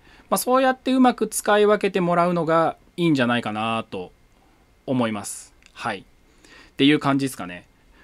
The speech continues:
これはね、本当におすすめっす。めちゃくちゃ僕気に入ってます。はい。もう有料課金してガンガン使ってるんで、はい、おすすめしたいっすね。もうこれを教えてくださったダグディグさん、マジで感謝です。ありがとうございます。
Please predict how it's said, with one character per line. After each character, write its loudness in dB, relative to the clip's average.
こ 2
れ 4
は 4
ね、 2
本 0
当 -2
に 0
お 0
す -2
す -4
め 2
っ -2
す。 -8
め 2
ち 0
ゃ 2
く -4
ち -2
ゃ 6
僕 2
気 -2
に 2
入 -4
っ -16
て -4
ま 0
す。 -20
は -2
い。 -12
も 0
う 4
有 8
料 8
課 2
金 0
し -6
て -2
ガ 2
ン 4
ガ 4
ン 0
使 -2
っ 0
て -2
る 2
ん -4
で、 -12
は -8
い、 -12
お -6
す -4
す -2
め 4
し -2
た -2
い -4
っ -6
す -14
ね。 -18
も 0
う -4
こ 4
れ 8
を 6
教 4
え 6
て 0
く 4
だ 2
さ 2
っ -4
た -4
ダ -2
グ -2
デ 0
ィ 0
グ -6
さ -4
ん、 0
マ 2
ジ -4
で 0
感 0
謝 -4
で -8
す。 -10
あ 2
り -2
が 2
と 0
う 0
ご -6
ざ -8
い -6
ま -12
す。 -14